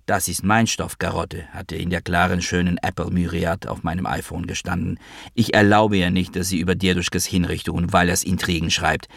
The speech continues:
Ich bin die bulimische Enkelin des Meisterspions, nicht sie.“ Die labile Serafina hatte mir immer wieder eine Therapie empfohlen,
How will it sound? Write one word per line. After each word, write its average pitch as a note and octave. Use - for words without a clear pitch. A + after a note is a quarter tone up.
Ich A#2+
bin F2
die F2+
bulimische F2
Enkelin E2+
des F#2
Meisterspions, D#2
nicht G#2
sie.“ D2
Die A#2+
labile A#2+
Serafina G#2+
hatte A2+
mir A2
immer B2
wieder G#2+
eine G2
Therapie F#2+
empfohlen, C#2+